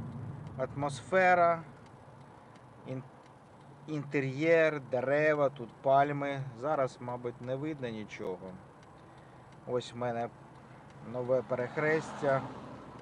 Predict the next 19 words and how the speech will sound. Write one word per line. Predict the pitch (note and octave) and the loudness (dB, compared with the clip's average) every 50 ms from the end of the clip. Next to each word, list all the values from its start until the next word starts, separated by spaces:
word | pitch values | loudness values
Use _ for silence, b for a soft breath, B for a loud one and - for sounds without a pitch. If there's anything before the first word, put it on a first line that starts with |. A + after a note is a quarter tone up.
| - - | -14 -12
Люблю | D3 D3 D3 D#3 F3 F3+ | -10 -8 -6 -4 -2 -2
їздити | D#3+ D3+ D#3 D3+ C#3 C#3+ D3 C#3 C#3+ D3 | -2 -2 -4 -4 -4 -4 -6 -4 -4 -6
по | C#3 C#3+ C3+ | -6 -8 -8
перехрестям. | B2+ - C#3 C3+ C3 B2+ - C3 B2+ A2+ A2 - - - A2+ G2+ G2 - - - - - - - - - - B B B B B B B | -4 0 0 2 0 0 -2 -4 -4 -4 -4 -8 -10 -12 -12 -12 -12 -14 -18 -20 -20 -20 -20 -20 -20 -20 -20 B B B B B B B
Потім | - C#3 C#3+ C#3 D3 C#3+ C3 | -4 -4 -2 -2 -2 -4 -4
поясню | C#3 C#3+ C#3 C#3 C3+ C#3+ C#3+ C#3+ C#3+ C#3 | -2 0 0 0 0 -2 -4 -6 -6 -4
чому, | C#3+ - C#3+ C#3 D3 E3 E3+ | -4 -4 -2 -2 0 0 0
покажу | - C#3 A#2+ - - B2+ A#2+ A#2 C#3 C#3 C#3 | 0 0 0 0 0 -2 0 0 -2 -4 -2
конкретно | C3+ B2+ A#2+ A#2 - B2+ B2+ B2+ A#2+ A2+ A#2+ A2+ | -4 -4 -4 -2 0 2 2 2 2 0 -4 -6
на | A2+ A#2 B2 A#2+ A#2 A2+ A#2 A2 - | -4 -2 -2 0 2 2 0 0 0
прикладі | C3 C3 C#3 D3 C3+ C#3 C#3 C3 B2 A#2+ B2+ A#2+ B2 | 0 0 0 0 0 0 2 2 2 0 0 -2 -2
на | B2 | -2
якомусь, | A#2+ A#2+ A#2 - B2 A2+ G#2+ G#2+ G2+ G2 - - - - - - - - B B B B B B B B - | -2 -2 -2 -2 -2 -2 -2 -4 -6 -8 -10 -12 -16 -18 -18 -18 -18 -20 B B B B B B B B -6
де | A#2+ C3+ | -4 -2
є | C3+ C#3+ D3 | 0 0 0
світлофори. | C#3 C#3+ C3+ C3 B2+ - C3+ B2+ - C3 A#2+ A2 G#2+ G#2 | -2 -4 -6 -6 -4 -2 -4 -4 -2 -2 -2 -2 -2 -4
Бо | G2+ A2 A#2+ | -4 -6 -4
є, | B2+ C#3+ D3+ D3+ D3 - - - - - - - - - - - | -2 0 0 0 0 -4 -12 -20 -20 -20 -20 -20 -20 -20 -18 -10
наприклад, | C3+ C3+ C#3+ C3+ C#3 D#3+ D3+ D3+ C#3 C#3+ C#3 C3+ C3+ | -4 -2 -2 -2 0 0 -2 -2 0 0 0 0 0